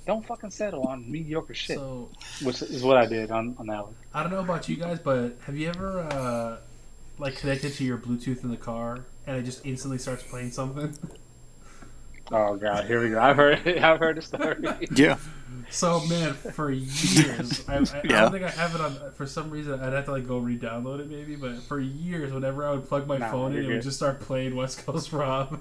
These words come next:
Speaker 2: <laughs> and it would be loud as hell, and it would, st-, <laughs> it would always scare the hell out of me.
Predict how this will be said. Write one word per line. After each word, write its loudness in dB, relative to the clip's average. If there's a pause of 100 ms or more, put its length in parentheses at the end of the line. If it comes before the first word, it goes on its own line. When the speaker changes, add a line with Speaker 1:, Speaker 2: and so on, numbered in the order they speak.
(100)
Speaker 2:
<laughs> -8
and 4
it 8
would 2
be 6
loud 4
as -2
hell, -4 (140)
and -2
it 0
would, -2
st-, -2 (160)
<laughs> -10
it 4
would 2
always 0
scare -2
the 0
hell 0
out 0
of -4
me. -8